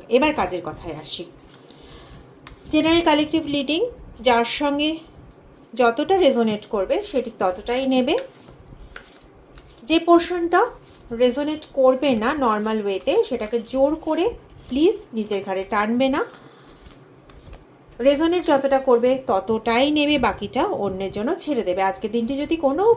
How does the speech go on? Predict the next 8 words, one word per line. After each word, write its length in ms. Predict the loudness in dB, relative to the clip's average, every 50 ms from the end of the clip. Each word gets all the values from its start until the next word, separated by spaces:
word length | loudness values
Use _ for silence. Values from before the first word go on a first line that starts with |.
| 2 -4
বিশেষ 400 | -10 -8 -2 -2 -2 -2 -2 -4
কারণে 400 | -4 -4 -2 -2 -2 -4 -6 -8 -8
তোমার 280 | -6 -6 -4 -6 -6
জন্য 340 | -8 -10 -8 -6 -6 -6 -4
যদি 280 | -4 -6 -6 -6 -6 -6
গুরুত্বপূর্ণ 680 | -6 -6 -6 -6 -2 -2 -2 -2 0 -2 0 0 2 0 0
হয়ে 240 | 0 -2 -2 -2 -4
থাকে, 540 | -6 -8 -8 -8 -4 -2 0 0 0 0